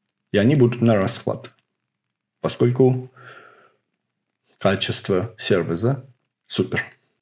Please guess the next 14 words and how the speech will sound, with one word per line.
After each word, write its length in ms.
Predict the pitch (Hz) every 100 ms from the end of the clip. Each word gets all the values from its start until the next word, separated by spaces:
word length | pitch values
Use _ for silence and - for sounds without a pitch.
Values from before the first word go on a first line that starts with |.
| _ -
То-, 120 | 98
на 160 | 107 101
топовом 400 | 110 - 80 110
уровне. 280 | 120 110
То 160 | 123 151
же 80 | 127
самое, 300 | 156 156 117
что 340 | - 117 -
Midjourney 600 | 120 113 104 113 120 101
сегодня, 640 | 92 98 98 110 95 87 - _ _ -
а, 220 | 69 90
сделает 360 | 92 107 107 87
свой 200 | - 92
токен. 440 | 80 65 69 -